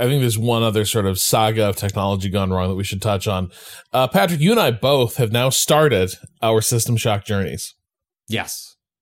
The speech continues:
Speaker 1: Uh, how are you getting on with System Shock?
Speaker 2: I d-, wish someone had told me I had, Rob, I spent an uncomfortable amount of time figuring out how to look around in that game.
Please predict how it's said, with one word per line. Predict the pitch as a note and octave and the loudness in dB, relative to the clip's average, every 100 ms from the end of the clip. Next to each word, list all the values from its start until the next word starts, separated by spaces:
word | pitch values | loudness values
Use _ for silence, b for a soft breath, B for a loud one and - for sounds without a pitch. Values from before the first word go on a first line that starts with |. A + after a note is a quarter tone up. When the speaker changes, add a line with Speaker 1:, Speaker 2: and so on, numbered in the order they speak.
| _ _ _ _ - | _ _ _ _ -4
Speaker 1:
Uh, | G2+ G2 G2 G2 G2 - _ _ _ _ _ _ - | 0 2 2 0 -4 -10 _ _ _ _ _ _ -8
how | - F#3 | 0 2
are | F#3 | 4
you | F3 | 4
getting | D3 D3 C3 | 4 4 4
on | B2+ A2 | 2 0
with | |
System | A2 G2+ - D#2+ | 0 -4 -4 -8
Shock? | - - - - _ _ - | -8 -10 -12 -20 _ _ -10
Speaker 2:
I | G#2+ | -8
d-, | A2 G#2+ | -8 -8
wish | A#2 B2+ B2 | -4 -2 -2
someone | - C3+ B2+ | 0 0 -2
had | A2+ | -2
told | C3 A#2+ | 0 0
me | A2+ | 0
I | |
had, | G2+ A2 G#2 G2 _ _ _ _ _ _ _ _ _ _ _ | 0 -2 -4 -6 _ _ _ _ _ _ _ _ _ _ _
Rob, | B2 B2 B2+ | 0 2 2
I | B2+ | -2
spent | C3 D3+ | -2 -2
an | C#3 | -2
uncomfortable | A#2+ - C#3 C3+ C3 B2 | -2 -2 -4 -2 -2 0
amount | A#2+ A2+ A2 | 0 2 0
of | G#2 | -2
time | - A2 G#2 G2 | -4 -4 -4 -6
figuring | F#2 A2 G2 G2+ G2 | -6 -6 -2 -4 -2
out | F#2+ F#2+ - | -4 -4 -6
how | G#2 | -6
to | F#2 | -6
look | F#2 F2+ | -8 -8
around | E2+ F2 D#2+ | -6 -6 -8
in | D#2+ | -14
that | C#2+ G2+ | -16 -16
game. | C2+ B1+ | -18 -18